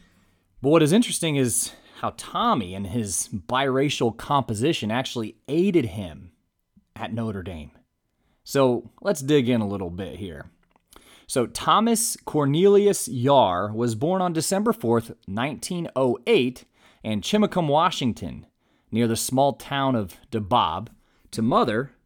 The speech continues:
the aforementioned Josephine Strand Yar, again the daughter of a full-blooded Snohomish native, and Thomas Yar,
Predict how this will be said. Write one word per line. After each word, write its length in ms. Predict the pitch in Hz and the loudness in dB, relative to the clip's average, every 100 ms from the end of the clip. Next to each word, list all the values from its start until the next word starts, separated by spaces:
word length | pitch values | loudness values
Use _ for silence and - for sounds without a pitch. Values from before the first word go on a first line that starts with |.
| _ - | _ -10
the 140 | 101 | -4
aforementioned 760 | 113 120 123 113 113 113 110 98 | -2 -2 -2 0 -2 -2 -6 -6
Josephine 720 | 101 117 156 156 143 165 160 | -6 -2 0 -2 -4 -4 -4
Strand 440 | 139 - 156 147 127 | -4 -6 -6 -2 -2
Yar, 580 | 104 147 165 85 113 - _ _ _ - | 0 0 0 -2 -6 -12 _ _ _ -6
again 380 | 123 139 196 160 | -2 0 0 0
the 60 | |
daughter 380 | 117 139 165 143 | 0 2 2 2
of 140 | 131 | 2
a 140 | 123 120 | 0 -2
full-blooded 840 | - 180 180 139 120 147 143 135 | -4 -2 0 0 0 0 0 0
Snohomish 840 | - - 135 98 139 147 131 - | -4 -6 -4 -4 -4 -4 -4 -6
native, 600 | 131 127 117 117 135 - - | -4 0 0 0 -2 -8 -12
and 240 | - 165 | -6 -4
Thomas 520 | - - 262 285 - | -4 2 4 4 2
Yar, 400 | 117 90 73 71 | -2 -6 -8 -16